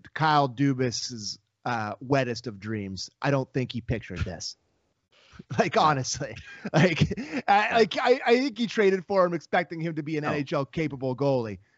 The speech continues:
Speaker 1: But for him to be playing like this through, how, is this his tenth start of the year or ninth start of the year?
Speaker 2: Don't know.
Speaker 1: It's in that range. I don't think he ever imagined it looking like this.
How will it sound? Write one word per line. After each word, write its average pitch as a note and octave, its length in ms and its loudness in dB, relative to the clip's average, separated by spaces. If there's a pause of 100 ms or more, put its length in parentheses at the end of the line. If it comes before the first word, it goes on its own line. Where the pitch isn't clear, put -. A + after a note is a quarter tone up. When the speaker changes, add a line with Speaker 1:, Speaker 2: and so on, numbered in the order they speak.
(120)
Speaker 1:
But E3 160 -4
for F3 140 0
him G3+ 260 2
to E3+ 80 -6
be F3 120 -6
playing D#3 380 0
like B2+ 220 0
this D3 240 0
through, C#3 200 -2
how, D3 200 4
is D3 140 -4
this C3 100 -6
his B2 140 -8
tenth D#3 240 -2
start F3 200 -2
of E3 60 -4
the F3 80 -2
year F#3 220 2
or C#3+ 60 2
ninth B2 280 -2
start A2+ 160 0
of G#2 60 -4
the G2+ 80 -4
year? F#2 180 -6 (800)
Speaker 2:
Don't F2 100 -14
know. C#2 140 -20 (520)
Speaker 1:
It's C#3+ 180 2
in G3 220 4
that E3 220 4
range. A#2 420 -4
I E3 60 -2
don't F#3 160 0
think E3+ 200 -2
he D#3 220 -16
ever D3 440 0
imagined A#2+ 560 -4
it G#2+ 160 -8
looking G#2+ 400 -8
like F#2+ 220 -12
this. - 340 -14